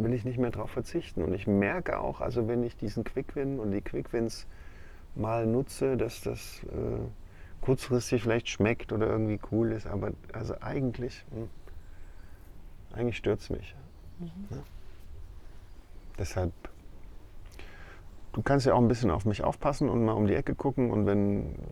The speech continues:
Speaker 1: wenn ich zu viel Quick Wins hab, kannst du mich erinnern. So können wir auch eigentlich andere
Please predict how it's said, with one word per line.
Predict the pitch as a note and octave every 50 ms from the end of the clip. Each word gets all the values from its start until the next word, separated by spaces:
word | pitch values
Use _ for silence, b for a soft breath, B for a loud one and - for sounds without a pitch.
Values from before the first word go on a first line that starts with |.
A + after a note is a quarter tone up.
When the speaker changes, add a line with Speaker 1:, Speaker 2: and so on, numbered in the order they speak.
| -
Speaker 1:
wenn | - A2+ A2+
ich | G#2+
zu | - - G#2
viel | - - A#2+ A#2+ A#2+ A#2 A#2 C3 B2 - - - - - b b b b b b b b b b b -
Quick | - - B2+ D3+ - -
Wins | C#3 C3+ - -
hab, | C3+ C3 -
kannst | - - B2 A#2 -
du | A#2+
mich | A2 G#2
erinnern. | G#2+ F#2 G#2 C3+ D#3+ D#3 C3
So | G#2+ G2+
können | - - C3 B2+
wir | A#2 F#2
auch | D2 - -
eigentlich | - A2+ A2+ G#2+ G#2 -
andere | - B2+ D3 D3+ C3+ A#2 G2 G2 F#2 F2+ F2+ -